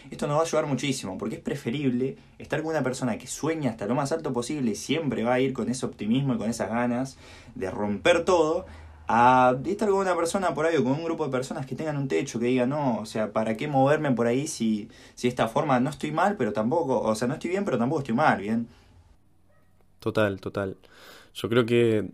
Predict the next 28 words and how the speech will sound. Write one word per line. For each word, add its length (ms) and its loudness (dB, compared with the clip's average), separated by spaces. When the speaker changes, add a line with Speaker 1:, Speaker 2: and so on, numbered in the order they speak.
Speaker 2:
depende 420 2
de 80 6
con 80 0
las 120 -2
personas 340 -2
que 140 -4
te 160 -2
rodees, 560 0
como 180 -4
lo 80 0
acabas 280 -2
de 80 0
decir, 460 -4
vas 240 -6
a 40 -4
estar 320 2
como 280 -4
más 220 -4
corta, 460 6
o 60 2
sea, 160 -2
para 180 0
poder 140 0
seguir 260 -4
progresando 640 2
o 140 2
más 200 0
abierto. 380 -2